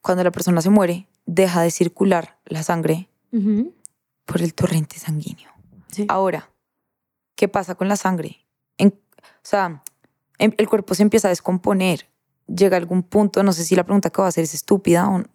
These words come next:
Speaker 1: bueno, no sé.
Speaker 2: Más que estúpida, creo que es que yo no voy a tener la respuesta, pero ajá.
Speaker 1: <laughs> Si yo, por ejemplo, a un muerto, después de un día, le corto el brazo, como con un cuchillo, ¿qué pasa con toda esa sangre del cuerpo?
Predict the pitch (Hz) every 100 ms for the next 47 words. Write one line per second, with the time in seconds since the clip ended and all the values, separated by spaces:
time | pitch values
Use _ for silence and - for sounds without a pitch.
0 | - 185 170 175 165 - - 170 165 -
1 | 185 226 240 - 208 247 240 220 190 202
2 | 202 208 196 202 208 208 202 220 196 254
3 | 226 202 196 202 - 269 - - _ _
4 | - - - - - - _ - 240 202
5 | 233 226 208 - _ 220 208 196 180 175
6 | 196 185 180 190 165 - - _ _ _
7 | _ _ _ _ _ _ - 180 196 190
8 | 170 175 170 - _ _ _ _ _ -
9 | 208 185 - 208 196 190 185 196 214 185
10 | 160 156 - - 196 185 190 180 170 -
11 | 196 175 170 - _ _ _ _ _ _
12 | - 214 214 196 220 226 185 165 185 175
13 | 185 190 196 185